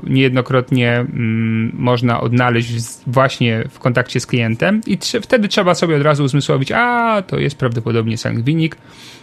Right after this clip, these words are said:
więc muszę pilnować spraw trochę za niego. I dotyczy to nie tylko momentu zawierania umowy, ale też potem obsługiwania tego klienta. Też musimy trochę za niego myśleć i trochę za niego,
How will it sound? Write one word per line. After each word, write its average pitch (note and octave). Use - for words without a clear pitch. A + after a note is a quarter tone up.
więc B2+
muszę C#3+
pilnować A#2+
spraw -
trochę C#3
za C#3+
niego. D#3
I C3+
dotyczy C#3+
to D#3
nie C#3+
tylko E3
momentu C3+
zawierania B2+
umowy, A#2
ale E3
też D3+
potem C3
obsługiwania B2
tego A2+
klienta. B2
Też C3+
musimy B2
trochę B2
za B2
niego A#2+
myśleć D3
i A#2+
trochę C3
za A#2
niego, A#2